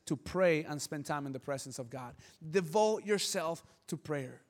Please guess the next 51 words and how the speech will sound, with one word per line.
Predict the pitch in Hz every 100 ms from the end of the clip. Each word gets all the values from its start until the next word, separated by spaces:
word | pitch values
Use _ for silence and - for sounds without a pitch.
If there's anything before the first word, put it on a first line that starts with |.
| _ _ _
Very | 156 220 233 220
few | 220 214
people | 208 202 202 160
can | 165 156
tell | 175 170
me, | 156 135 - -
"Pastor, | 180 180 196 165
I | 175
am | 160
devoted | 139 127 160 175 135 123 120 _ _
to | 135
prayer." | - 147 127 120 113 - _ _ _ _ 190
A |
lot | 196 240
of | 220
people | 214 214 190 170
will | 160
tell | 190 190
me, | 180 160
and | 151
most | 185 202 180
of | 160
you |
would | 156 151
probably | 175 165 151
say, | - 175 165
if | 147
I | 156 156 - - -
am | 156
not | 175 165
mistaken, | 151 - 180 165 151 127 -
"I | 175
have | 175
a | 151
really | 165 165
hard | 156 160 151
time | 165 147
getting | 160 156
in | 143
the | 131
presence | 160 160 156 143
of | 139
God | 147 139
every | 156 160 151
day | 156 139 - -
and | 151
just | 147 -
spending | 175 156 147 160
hours | 151 143 131 127 - - _
in | 147 139
prayer." | - 127 117 -